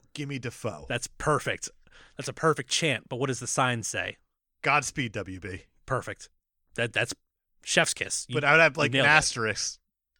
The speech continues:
Speaker 1: Willem Dafoe voice.
Speaker 2: Right.
Speaker 1: "Godspeed, W B."
Speaker 2: <laughs> The Willem voice.
Speaker 1: I would picket it so damn hard.
Speaker 2: Uh, I would join you. I would definitely jo-,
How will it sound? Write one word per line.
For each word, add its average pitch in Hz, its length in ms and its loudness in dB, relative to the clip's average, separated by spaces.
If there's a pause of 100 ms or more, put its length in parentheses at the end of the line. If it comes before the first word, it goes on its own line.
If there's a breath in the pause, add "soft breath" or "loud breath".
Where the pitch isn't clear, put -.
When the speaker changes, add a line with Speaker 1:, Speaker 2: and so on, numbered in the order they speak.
(140)
Speaker 1:
Willem 120 180 -2
Dafoe 113 240 0
voice. 92 380 -10 (160)
Speaker 2:
Right. 143 320 2 (140)
Speaker 1:
"Godspeed, 180 760 2
W 110 340 -2
B." 110 380 0 (240)
Speaker 2:
<laughs> - 1080 -12 (840)
The 165 100 -4
Willem 135 400 -2
voice. 113 500 -4
Speaker 1:
I 131 60 -4
would 117 140 -6
picket 135 300 -4
it 107 80 -8
so 131 200 0
damn 107 200 -2
hard. 98 180 -8 (380 loud breath)
Speaker 2:
Uh, 147 260 4
I 147 100 4
would 156 140 4
join 120 260 0
you. 98 120 -14 (500)
I 123 40 -8
would 117 80 -8
definitely 127 320 2
jo-, - 80 -20